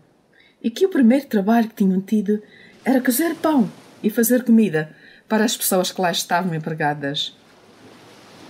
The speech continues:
Da nossa casa, ninguém emigrou, senão o meu irmão António,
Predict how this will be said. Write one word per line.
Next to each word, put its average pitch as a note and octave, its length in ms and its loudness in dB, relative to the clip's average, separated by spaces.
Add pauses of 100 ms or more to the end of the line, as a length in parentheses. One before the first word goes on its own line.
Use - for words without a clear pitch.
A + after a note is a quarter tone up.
(480)
Da B3 60 0
nossa C4 340 2
casa, G3+ 520 -2 (400)
ninguém F3 460 2
emigrou, D#3+ 500 -4 (340)
senão G#3 300 2
o F#3 40 2
meu F3 200 0
irmão F3 340 -2
António, D#3 540 -4